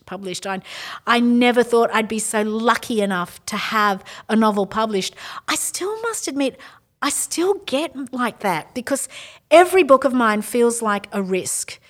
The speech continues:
Writing is still risky for me. I'm still daring and trying new things and challenging myself and challenging the reader.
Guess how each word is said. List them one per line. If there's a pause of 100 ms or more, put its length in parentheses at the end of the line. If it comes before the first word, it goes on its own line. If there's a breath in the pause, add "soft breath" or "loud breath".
(280 soft breath)
Writing
is
still
risky
for
me.
I'm
still (500 loud breath)
daring
and
trying
new
things
and
challenging
myself
and
challenging
the
reader.